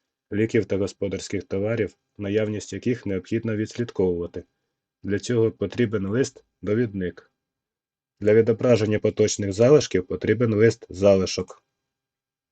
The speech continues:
Для введення поточних залишків та придбаних товарів потрібен лист надходження. Для ведення спожитих товарів потрібен лист витрата.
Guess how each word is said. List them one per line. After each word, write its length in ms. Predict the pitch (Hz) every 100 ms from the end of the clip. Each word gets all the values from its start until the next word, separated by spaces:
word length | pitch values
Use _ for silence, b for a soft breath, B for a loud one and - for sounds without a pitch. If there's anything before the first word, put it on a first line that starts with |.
| _ _ _ _ _ _ _ _ _ -
Для 200 | 110 113
введення 460 | 117 117 104 104
поточних 560 | - 113 123 113 110 107
залишків 540 | 110 131 113 - 101
та 140 | - 107
придбаних 560 | 113 110 95 98 98
товарів 420 | - 104 127 120
потрібен 760 | - 101 98 113 110 117 113 107
лист 380 | 98 107 110 -
надходження. 680 | 113 - 120 101 90 82 76 _ _ _ _ _ _ _ _ _ _ _ _ _ _ _ _ _ _ _ _ _ _ _ _ _ _ _ _ _ _ _ _
Для 180 | 107 117
ведення 480 | 123 127 117 113 110
спожитих 760 | - 117 110 120 - 104 - _ _ _ _ _
товарів 520 | 98 107 127 127 -
потрібен 520 | 101 - 117 117 113
лист 320 | 113 113 -
витрата. 560 | 104 117 - 90 -